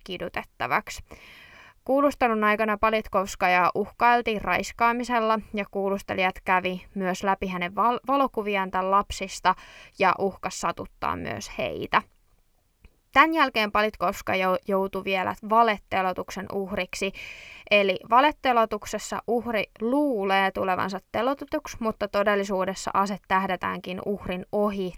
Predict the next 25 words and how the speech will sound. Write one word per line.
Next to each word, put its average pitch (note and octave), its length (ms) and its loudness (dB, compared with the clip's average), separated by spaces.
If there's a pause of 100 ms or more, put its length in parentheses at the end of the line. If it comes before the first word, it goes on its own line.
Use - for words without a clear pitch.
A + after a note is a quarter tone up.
tai F3+ 400 0
täytetään F3+ 640 -2
paukkupatruunoilla. A3 1300 0 (1000)
Mutta G#3+ 320 0
uhri C4+ 280 0
saattaa A3 400 0
silti G#3 280 -4
kuolla F#3 240 2
sydänkohtaukseen, F3 1200 -2
vaikka E3+ 300 -8
tätä D#3+ 180 -10
itsetelotusta F3+ 880 -8 (220)
ei F3+ 220 -4
tapahtuisi, G3 840 -4
ja F#3 140 0 (140)
tän G3+ 180 0
takia D4+ 360 0 (280)
tai G#3 220 2 (180)
monesta G#3 360 -2
muustakin A3 460 -2
syystä F#3+ 440 -6
valetelotusta F#3 760 -2
pidetäänkin F#3+ 720 -6
erittäin B3 680 -2
julmana F3+ 580 -4